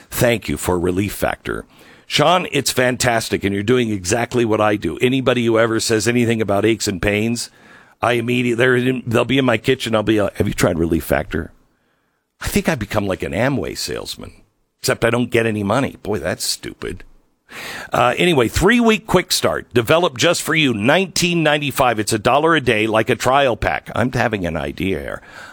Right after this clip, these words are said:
I think Relief Factor should give people money who sign other people up to take Relief Factor.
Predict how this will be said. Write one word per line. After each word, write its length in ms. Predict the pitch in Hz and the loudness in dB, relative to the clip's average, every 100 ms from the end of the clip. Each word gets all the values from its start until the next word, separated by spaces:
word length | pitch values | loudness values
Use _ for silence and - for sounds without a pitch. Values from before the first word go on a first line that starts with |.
| - | -6
I 220 | 87 120 | -2 -2
think 260 | 123 110 - | 0 -2 -2
Relief 320 | 92 98 113 | -4 -4 -4
Factor 500 | - 60 - 67 - | -4 -6 -6 -10 -10
should 240 | - 69 - | -12 -12 -4
give 320 | 80 80 - | -4 -4 -6
people 320 | 76 69 58 | -8 -8 -8
money 480 | 69 95 101 - - _ _ _ - _ | -4 -4 -4 -8 -14 _ _ _ -20 _
who 160 | 82 | -6
sign 320 | - 95 78 64 | -4 -2 -4 -2
other 260 | 110 151 | -2 -2
people 400 | - 78 - - | -4 -8 -8 -10
up 120 | - - | -12 -14
to 100 | - | -10
take 300 | - - 65 | -10 -8 -8
Relief 300 | 78 67 - | -8 -10 -10
Factor. 500 | 50 50 - - | -12 -10 -14 -16